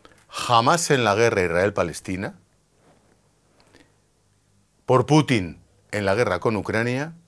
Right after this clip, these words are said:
y por Maduro y todo el castrismo en Latinoamérica.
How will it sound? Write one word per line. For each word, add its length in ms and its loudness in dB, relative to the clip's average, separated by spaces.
y 140 -4
por 260 2
Maduro 640 2
y 140 -6
todo 280 0
el 120 -2
castrismo 840 -4
en 100 -4
Latinoamérica. 720 -8